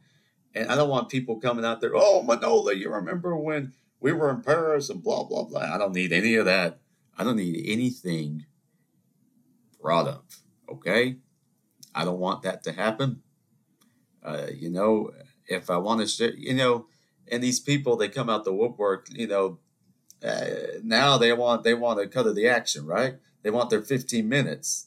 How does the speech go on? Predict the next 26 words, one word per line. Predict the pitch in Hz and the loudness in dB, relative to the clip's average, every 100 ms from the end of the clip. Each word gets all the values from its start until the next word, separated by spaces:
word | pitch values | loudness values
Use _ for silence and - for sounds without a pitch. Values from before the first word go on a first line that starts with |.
| - | -4
They | 104 | 0
wanna | 110 110 | 2 0
be | 113 120 | 0 0
on | 107 101 | 0 -2
the, | 101 95 92 | 0 2 2
"This | 117 107 | -2 -4
Is | 92 | -2
My | 92 | -4
Life," | 92 110 117 - | 0 2 2 0
and | 90 | -4
they, | 87 85 - _ - | -4 -4 -8 _ -4
"We | 117 | -2
were | 98 | 0
best | 90 123 - - | 2 2 2 0
friends." | 139 123 107 | 0 0 0
You | 127 | 0
know, | 123 | 2
there's | 127 117 | 2 4
a | 120 | 4
reason | 147 139 117 | 4 2 2
I | |
left | 110 117 - | 4 2 2
you | 87 | 0
back | 120 104 - | 2 2 2
home, | 117 98 85 | 0 0 -4
okay? | 76 107 117 147 | -4 0 2 0